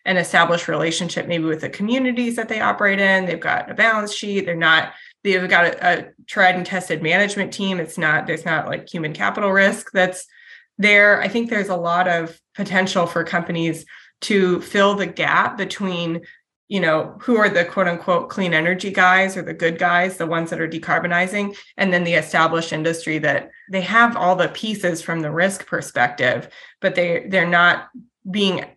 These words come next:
brought to the table often enough from the opportunity to decarbonize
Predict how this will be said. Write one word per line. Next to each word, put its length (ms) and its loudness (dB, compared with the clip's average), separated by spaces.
brought 420 4
to 100 -8
the 120 -6
table 360 -2
often 540 -2
enough 520 0
from 580 4
the 640 -2
opportunity 960 0
to 560 -2
decarbonize 840 -2